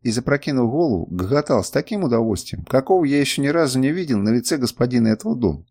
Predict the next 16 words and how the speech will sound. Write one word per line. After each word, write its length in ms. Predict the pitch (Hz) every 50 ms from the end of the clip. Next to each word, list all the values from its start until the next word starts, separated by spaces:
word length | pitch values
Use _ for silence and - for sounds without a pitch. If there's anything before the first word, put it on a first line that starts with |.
| _ -
И 160 | 104 117 131
тут 300 | 131 - 208 202 - -
я, 340 | 165 185 202 185 139 87 -
к 100 | - -
своему 480 | - - 120 147 170 175 170 165 - -
ужасу, 400 | 175 190 170 120 92 - - -
увидел, 520 | - 127 165 180 180 135 80 76 71 67 - _ _ _ _ _ _ _ _
как 240 | - 123 123 - -
Элизабет 520 | 165 202 214 190 - 104 82 82 73 -
осторожно 720 | - 98 101 107 - - 156 165 196 190 175 - 95 69 69
на 220 | 76 87 101 123
цыпочках 600 | 135 - - 196 - - 110 - - 98 92 -
подкралась 580 | - - 117 - - - 170 190 185 139 - -
к 60 | -
хохочущему 720 | - 127 127 - 196 190 - - - - - 165 165 165
Кернусу. 480 | 160 - 143 95 82 71 - - -